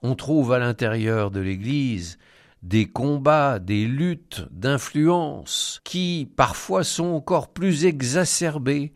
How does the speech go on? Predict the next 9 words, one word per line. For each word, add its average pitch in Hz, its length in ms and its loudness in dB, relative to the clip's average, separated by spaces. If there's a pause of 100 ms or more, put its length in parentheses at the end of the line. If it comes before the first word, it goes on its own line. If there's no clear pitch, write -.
que 127 100 0
ce - 140 -8
que 131 100 -4
l'on 117 240 0
peut 107 180 -2
rencontrer 101 880 -4 (340)
dans 113 480 -2
le 90 200 0
monde. 64 600 -8